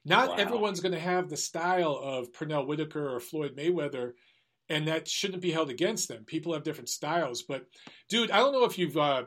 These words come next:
Speaker 1: g-, go to Lukey Boxing's channel. And
Speaker 2: Okay.
Speaker 1: I did, um, I,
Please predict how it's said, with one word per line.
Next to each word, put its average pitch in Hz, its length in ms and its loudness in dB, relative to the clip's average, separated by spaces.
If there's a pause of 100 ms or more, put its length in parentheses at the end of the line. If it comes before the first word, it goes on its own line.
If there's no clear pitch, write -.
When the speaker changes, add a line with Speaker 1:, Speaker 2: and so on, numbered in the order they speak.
Speaker 1:
g-, 151 240 -14
go 214 240 6
to - 240 -2
Lukey 175 560 -2
Boxing's 151 640 -2
channel. 180 500 -2 (640)
And 151 440 2 (240)
Speaker 2:
Okay. 113 280 8 (120)
Speaker 1:
I 156 180 4
did, 180 300 8
um, 131 460 2 (720)
I, 151 200 -6